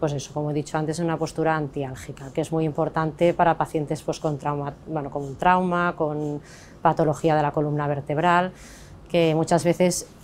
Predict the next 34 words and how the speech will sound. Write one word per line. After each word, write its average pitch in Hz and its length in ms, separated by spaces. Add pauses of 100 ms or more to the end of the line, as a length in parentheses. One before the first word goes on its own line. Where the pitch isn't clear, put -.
(140)
esta 180 400
imposibilidad 175 580
de 147 440 (160)
adoptar 165 800
la 156 200
postura 156 680 (560)
indicada 185 680
hace 180 180
que 190 80
no 190 100
pueda 170 160
realizar 151 280
la 139 140
prueba. 151 400
Muchas 151 400
personas 170 440
con 147 520
dolor 151 320
de 151 80
columna, 180 640
que 175 100
tienen 156 280
una 151 240
hernia, 190 500 (600)
pues 175 160
podrán 156 340
ser 165 260
estudiados 175 680
sin 170 280
tener 156 320
que 156 340
estar 151 320
boca 147 240
arriba 185 560